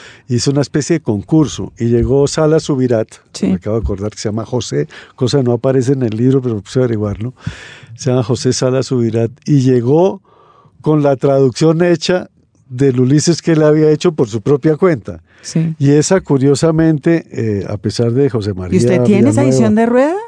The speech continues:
Speaker 1: Sí,
Speaker 2: Ah,
Speaker 1: ter-,
Speaker 2: bien.
Speaker 1: tercera, tercera impresión, pero
Speaker 2: Ok.
Speaker 1: yo la compré cuando era niño, <laughs> pues, y, pero había leído primero,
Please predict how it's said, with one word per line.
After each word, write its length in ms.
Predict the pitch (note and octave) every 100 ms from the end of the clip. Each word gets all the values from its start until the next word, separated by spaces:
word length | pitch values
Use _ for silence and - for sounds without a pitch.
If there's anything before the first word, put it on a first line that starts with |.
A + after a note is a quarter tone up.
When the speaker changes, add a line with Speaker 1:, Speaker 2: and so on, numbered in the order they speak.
| -
Speaker 1:
Sí, 380 | - A#2+ A#2+ B2
Speaker 2:
Ah, 120 | C#3 C#3
Speaker 1:
ter-, 100 | E3
Speaker 2:
bien. 240 | D3+ D3+ D3+ -
Speaker 1:
tercera, 1400 | C3 G#2+ - C#3+ C#3+ C#3 D3 C#3 B2+ B2 - - - - -
tercera 420 | - A2 - A#2 C3+
impresión, 600 | B2+ G2+ - A2 D#2 F2 -
pero 260 | F#2+ F2+
Speaker 2:
Ok. 140 | E2+ E2+ F#3 - -
Speaker 1:
yo 120 | - C3+
la 100 | D3+
compré 360 | A2 F2+ G#2
cuando 520 | G#2+ C3+ A#2+ F#2 F2+
era 160 | G2+ A#2 A#2+ A2
niño, 440 | A2+ C3+ G#2+ E2 D#2+
<laughs> 60 |
pues, 200 | - - - - - - - _ -
y, 460 | A#2+ A2+ G#2+ G#2 F2+ - A2+
pero 160 | A#2 A#2+
había 200 | B2+ D3+
leído 340 | C#3+ A#2 A#2+ C3
primero, 920 | B2 A2 A#2 A#2 B2+ B2 A2+ F#2